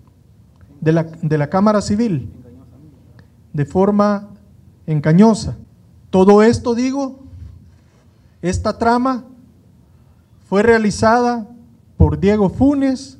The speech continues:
Regina Cañas, Mauricio Funes y el señor Jorge Hernández. Todos ellos confabularon para poder sostener y probar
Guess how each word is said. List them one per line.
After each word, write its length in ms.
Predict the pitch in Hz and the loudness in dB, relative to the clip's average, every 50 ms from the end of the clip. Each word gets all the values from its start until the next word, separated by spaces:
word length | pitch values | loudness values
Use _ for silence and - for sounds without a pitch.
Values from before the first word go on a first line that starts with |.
| - - - | -20 -16 -10
Regina 500 | 165 160 156 - 190 208 196 190 180 196 | -6 -6 -2 0 0 0 0 0 -2 -2
Cañas, 420 | - 233 240 254 247 240 233 226 | -2 -2 -2 0 0 0 0 0
Mauricio 500 | 196 175 151 160 180 214 208 - - 190 | 0 0 0 0 0 0 0 -2 -4 -6
Funes 480 | - - 247 247 254 254 247 240 - - - - - - - | -4 -2 0 0 0 0 -2 -2 -4 -8 -18 -20 -20 -10 -4
y 80 | 170 165 | -2 0
el 120 | 165 165 | 0 0
señor 480 | 160 - 160 160 185 208 220 226 220 - - - - _ _ _ _ | -2 -4 -4 -2 -2 -2 -2 -2 -6 -10 -16 -20 -20 _ _ _ _
Jorge 420 | _ - 190 202 202 175 165 196 | _ -2 0 0 0 0 -2 -2
Hernández. 680 | 180 160 156 160 175 180 175 151 127 120 113 - - - - - _ _ _ _ _ _ - _ _ _ _ _ _ _ _ _ _ _ _ _ - | -2 -2 -4 -4 -4 -4 -4 -6 -6 -10 -12 -14 -16 -20 -20 -20 _ _ _ _ _ _ -20 _ _ _ _ _ _ _ _ _ _ _ _ _ -4
Todos 340 | 196 202 208 214 214 - 226 | 0 2 2 2 2 2 2
ellos 260 | 226 233 240 233 233 | 2 2 2 0 0
confabularon 1080 | - 220 208 208 - 208 180 175 170 165 185 208 233 247 247 262 262 247 226 - - - - _ _ _ _ | -2 -4 -4 -4 -2 -2 -2 0 0 0 0 0 2 0 0 -2 -4 -6 -10 -14 -20 -20 -20 _ _ _ _
para 320 | - 170 160 160 160 160 - | -6 -6 -4 -4 -4 -6 -6
poder 500 | 175 160 156 180 202 233 240 247 254 - - - - - _ _ _ _ _ _ _ _ _ _ _ _ | -4 -4 -2 0 0 0 0 -2 -6 -12 -18 -20 -20 -20 _ _ _ _ _ _ _ _ _ _ _ _
sostener 960 | - - - 202 202 - - - 185 160 160 170 202 233 269 277 277 - - - - - _ _ _ _ _ _ _ _ - | -6 -2 0 0 0 -2 -2 -2 -2 0 0 0 0 0 0 -2 -4 -8 -16 -20 -20 -20 _ _ _ _ _ _ _ _ -8
y 120 | 190 185 | -8 -8
probar 640 | - - 175 165 175 196 226 233 202 170 156 - | -8 -8 -6 -4 -2 0 0 0 -2 -4 -8 -12